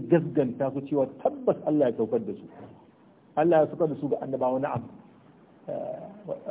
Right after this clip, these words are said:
wala Allah annabawa ne sun zai isa su ya gabata. Al'ummomi daban-daban, qurun sun wuce ba a san labarin su. Sai ga Qur'ani ya sauka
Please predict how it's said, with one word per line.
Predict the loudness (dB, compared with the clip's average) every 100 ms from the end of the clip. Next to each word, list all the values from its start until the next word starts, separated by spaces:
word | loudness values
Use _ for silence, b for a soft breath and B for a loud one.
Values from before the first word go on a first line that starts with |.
| -4
wala | -2 2
Allah | 4 4
annabawa | 4 6 6 4
ne | 0
sun | -2 -2
zai | 0
isa | 2 2 2 0
su | 2
ya | 2
gabata. | 4 4 4 0 -4 -12 -20 -20 -20 -20 -20 -20 -18 -8
Al'ummomi | -4 0 2 4
daban-daban, | 4 4 4 2 2 0 -6 -12 -20 -12
qurun | -2 2 2 2
sun | 0
wuce | 0 0
ba | 0
a | 0
san | 2
labarin | 4 6 6 4
su. | -2
Sai | 0 0
ga | 0
Qur'ani | -2 0
ya | 0 0
sauka | 2 4 4